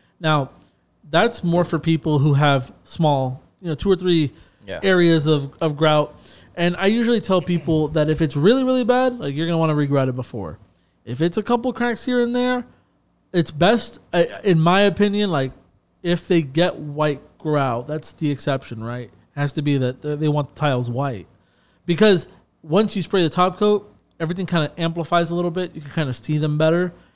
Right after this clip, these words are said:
Speaker 1: And that way you can go with the white grout. And you've s-, used it before at a customer's house. It's a little different than the caulking 'cause it just,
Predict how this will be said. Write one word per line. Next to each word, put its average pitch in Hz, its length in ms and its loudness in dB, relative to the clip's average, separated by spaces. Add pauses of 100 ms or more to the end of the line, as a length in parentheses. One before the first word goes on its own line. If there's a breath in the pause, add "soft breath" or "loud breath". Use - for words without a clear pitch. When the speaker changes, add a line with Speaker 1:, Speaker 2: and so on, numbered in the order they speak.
(180 soft breath)
Speaker 1:
And 151 140 -4
that 175 140 2
way 165 100 2
you 156 140 2
can 147 160 -2
go 143 120 0
with 135 180 -2
the 135 80 -4
white 131 220 -4
grout. 143 280 0
And 156 120 0
you've 202 180 0
s-, - 200 -12
used 170 260 0
it 147 120 -2
before 151 400 -2
at 135 80 -4
a - 20 -12
customer's 131 480 -8
house. 120 300 -6 (320 soft breath)
It's 147 180 -10
a 185 60 -2
little 196 200 4
different 170 380 -2
than 143 100 -6
the 139 80 -8
caulking 143 440 -4
'cause 127 120 -6
it 135 120 -6
just, 131 280 -10